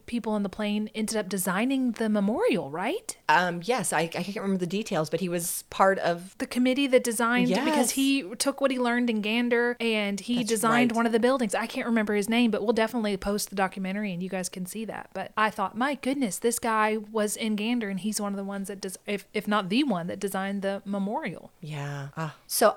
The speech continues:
Speaker 2: obviously, as you would expect, after all this came out, Gander saw a huge spike in tourism.
Speaker 1: I would imagine so. I wanna go to Gander.
Speaker 2: I know. Who doesn't, right?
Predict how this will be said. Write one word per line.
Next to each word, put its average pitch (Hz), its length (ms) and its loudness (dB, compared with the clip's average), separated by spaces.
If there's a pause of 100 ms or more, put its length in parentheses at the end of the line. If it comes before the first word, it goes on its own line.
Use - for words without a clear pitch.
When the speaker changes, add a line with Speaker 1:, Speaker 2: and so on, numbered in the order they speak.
Speaker 2:
obviously, 214 480 6
as 190 160 2
you 180 80 0
would 180 80 0
expect, - 640 -4
after 165 260 0
all 208 100 6
this 220 160 -4
came 240 220 -2
out, 160 300 0
Gander 170 300 -2
saw 175 180 0
a 185 140 -2
huge 175 420 -4
spike - 400 -6
in 240 100 -6
tourism. 180 640 2
Speaker 1:
I 262 160 8
would 247 140 8
imagine 214 400 6
so. 277 240 10
I 330 240 10
wanna 254 140 8
go 196 140 4
to 185 60 0
Gander. 180 320 -2
Speaker 2:
I 214 100 2
know. 240 360 4
Who 214 140 -2
doesn't, 185 360 0
right? 180 220 0